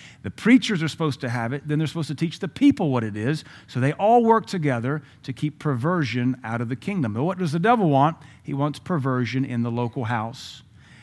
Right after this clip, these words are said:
Because when there's perversion in the house, there's no delivering, cleansing power. And when there's no delivering, cleansing power, churches are ineffective and pointless.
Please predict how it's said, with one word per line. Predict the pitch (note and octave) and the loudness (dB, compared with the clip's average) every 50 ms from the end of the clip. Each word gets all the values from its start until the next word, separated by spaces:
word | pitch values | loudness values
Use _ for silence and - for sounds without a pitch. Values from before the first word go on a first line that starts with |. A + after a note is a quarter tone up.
| - - - - B2 | -20 -20 -10 -4 -4
Because | B2 A#2+ C#3+ C3+ A2+ | -2 0 0 0 2
when | C3 C3 | 2 2
there's | C3+ C3+ B2 | 2 2 0
perversion | - - C3+ A#2 C#3 C#3+ C#3+ C#3 A2+ C#3 C3+ | -2 -4 -2 0 0 0 0 0 0 0 0
in | C3 | 2
the | C3 C3 | 2 2
house, | A#2+ D3 D#3 C#3+ B2+ - | 0 0 -2 -2 -4 -4
there's | - C3 A#2+ G2+ | -4 -4 -4 -2
no | B2 C3+ C3+ C3 | 0 0 0 0
delivering, | B2+ B2+ B2+ C3+ D#3 D3 B2+ C3+ C#3 C3+ C3+ C3 | 0 0 0 0 0 0 0 0 2 2 2 0
cleansing | - B2+ C#3 C3+ C3 A#2 B2 B2+ B2 A2+ | 0 -2 0 0 0 0 0 -2 -2 -2
power. | - E3+ F#3 F#3+ F3 D3 C#3+ B2 - - - - - | 0 0 2 2 2 2 2 0 -2 -4 -16 -12 -4
And | - D#3+ D#3+ | 0 2 4
when | F3 F3+ | 4 4
there's | G3 G3+ E3+ | 2 2 2
no | F#3 G#3 G3+ | 0 0 2
delivering, | F#3 F3+ F3+ F#3 G3 F#3 F3+ F#3+ F3+ | 2 2 4 4 2 2 2 0 0
cleansing | C#3+ - F3 E3+ C#3+ D3+ D#3 | 0 0 0 0 2 0 0
power, | C3 C3+ D3 C#3+ C#3+ C#3+ C#3+ - - - - | 0 0 0 0 2 0 0 -2 -6 -14 -14
churches | - - - E3 D#3+ C#3+ - D3 C#3 B2 | -10 -6 -4 -2 -2 -2 -2 -4 -2 -2
are | C3+ | -4
ineffective | C#3 - C#3+ C#3 C3 - - - F3 D#3 - - D#3+ C3 | -2 -2 -2 -2 -2 -4 -6 -6 -8 -6 -6 -6 -4 -2
and | C#3 C3+ - | -4 -4 -4
pointless. | - - F3+ F3 E3 C3 B2 G2+ F2 - - | -4 -2 -2 -2 -2 -4 -6 -10 -10 -12 -14